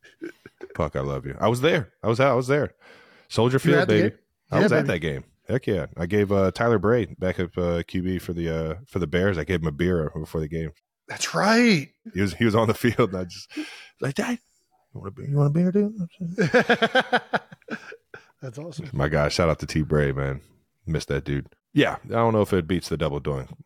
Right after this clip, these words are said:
Speaker 2: And, uh, Philadelphia wins a Super Bowl off of the double doink.
Speaker 1: No. That wasn't that year.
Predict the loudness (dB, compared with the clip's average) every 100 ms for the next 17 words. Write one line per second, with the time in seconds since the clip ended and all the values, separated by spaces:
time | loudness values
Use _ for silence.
0 | -20 -12 -10 -10 -14 -20 _ -8 -8 -10
1 | -16 _ _ _ _ _ _ -20 0 2
2 | 4 4 2 0 0 -2 -2 -2 -4 -12
3 | -14 _ _ -8 -8 -8 -8 -8 -8 -10
4 | -10 -14 _ _ 2 4 4 0 -6 _
5 | -20 _ _ _ _ _ _ _ _ _
6 | 0 2 4 2 -2 -4 -8